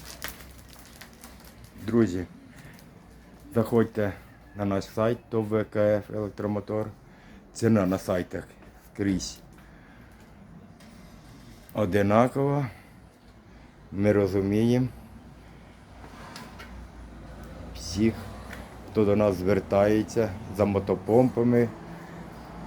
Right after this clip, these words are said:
І якщо, ну, йдемо на зустріч, хоч ціна на сайтах одинакова, ми не маємо права занижувати ціну. Ну, все ж таки йдемо на зустріч.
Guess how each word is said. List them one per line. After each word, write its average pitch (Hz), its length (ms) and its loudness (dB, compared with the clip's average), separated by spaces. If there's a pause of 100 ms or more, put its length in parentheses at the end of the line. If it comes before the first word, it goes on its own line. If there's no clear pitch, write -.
(560)
І 98 180 0
якщо, 101 600 2 (1400)
ну, 104 100 2
йдемо 113 320 6
на 117 120 6
зустріч, 117 640 0 (1300)
хоч 101 160 -2
ціна 107 300 4
на 107 120 4
сайтах 107 460 0 (720)
одинакова, 101 760 2
ми 92 160 0
не 92 120 0
маємо 123 440 6
права 87 400 2 (960)
занижувати 98 760 4 (120)
ціну. 90 300 -2 (720)
Ну, 98 180 0
все 120 180 6
ж - 100 -10
таки 104 220 0
йдемо 101 360 0
на 98 80 2
зустріч. 82 680 -6